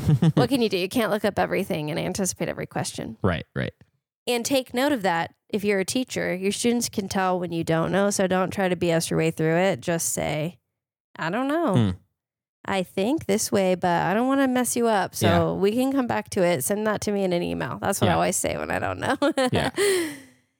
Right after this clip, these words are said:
Speaker 2: So it's a lot of electrons. It's a sea of electrons in these metals that our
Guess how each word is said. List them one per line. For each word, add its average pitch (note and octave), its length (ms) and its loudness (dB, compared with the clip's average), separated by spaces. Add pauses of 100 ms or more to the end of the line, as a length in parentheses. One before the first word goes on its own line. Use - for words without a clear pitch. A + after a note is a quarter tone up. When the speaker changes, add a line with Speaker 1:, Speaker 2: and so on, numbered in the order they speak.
(120)
Speaker 2:
So A3+ 340 4
it's A3+ 200 2
a D4 80 4
lot B3 460 2
of B3+ 100 2
electrons. F3+ 840 0
It's G3 160 -4
a G3+ 60 0
sea B3+ 280 2
of B3 100 2
electrons F#3+ 680 0
in G3 160 4
these G3 320 4
metals F3 440 0
that F3+ 220 2
our F3 420 0